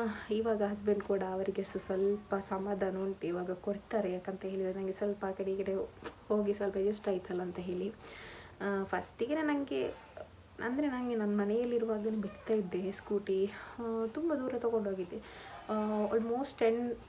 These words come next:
ಫೋರ್ಟೀನ್ ಕಿಲೋಮೀಟರ್ ತನಕ ನಾನು ಹೋಗ್ತಾ ಇದ್ದೆ, ಹಾಗೇನಿಲ್ಲ. But ಇಲ್ಲಿ ನಂಗೆ ಉಂಟಲ್ಲ ಒಂಥರ ಆಗುತ್ತೆ. ಆ, ನಮ್ಗೆ ಮ್ಯಾಂಗ್ಳೂರಲ್ಲಿ ಸ್-, ಮ್ಯಾಂಗ್ಳೂರ್ಗಿಂತ ಮಡಿಕೇರಿ ಸ್ವಲ್ಪ ಡಿಫ್ರೆನ್ಸ್ ಅಲ್ವಾ, ಒನ್ ವೇ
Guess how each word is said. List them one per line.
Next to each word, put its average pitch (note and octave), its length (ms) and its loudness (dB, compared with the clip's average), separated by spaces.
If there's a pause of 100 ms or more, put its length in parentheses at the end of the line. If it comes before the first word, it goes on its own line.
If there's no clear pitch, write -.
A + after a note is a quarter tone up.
(280)
ಫೋರ್ಟೀನ್ A3+ 480 0
ಕಿಲೋಮೀಟರ್ G#3+ 420 0
ತನಕ G3+ 180 0
ನಾನು G3+ 180 0
ಹೋಗ್ತಾ G3+ 320 0
ಇದ್ದೆ, F3+ 420 0 (800)
ಹಾಗೇನಿಲ್ಲ. G3+ 480 0 (240)
But A3 200 -2
ಇಲ್ಲಿ C4 380 2
ನಂಗೆ B3+ 280 2
ಉಂಟಲ್ಲ G#3 260 4
ಒಂಥರ A3 340 2
ಆಗುತ್ತೆ. A3 480 2 (520)
ಆ, G3+ 320 6 (260)
ನಮ್ಗೆ G#3+ 460 6
ಮ್ಯಾಂಗ್ಳೂರಲ್ಲಿ G#3 720 4
ಸ್-, - 240 -6
ಮ್ಯಾಂಗ್ಳೂರ್ಗಿಂತ G#3+ 760 2
ಮಡಿಕೇರಿ G3 520 0
ಸ್ವಲ್ಪ G#3 240 -2
ಡಿಫ್ರೆನ್ಸ್ F#3+ 500 -2
ಅಲ್ವಾ, F#3+ 300 -2 (580)
ಒನ್ G#3 320 6
ವೇ A3 440 6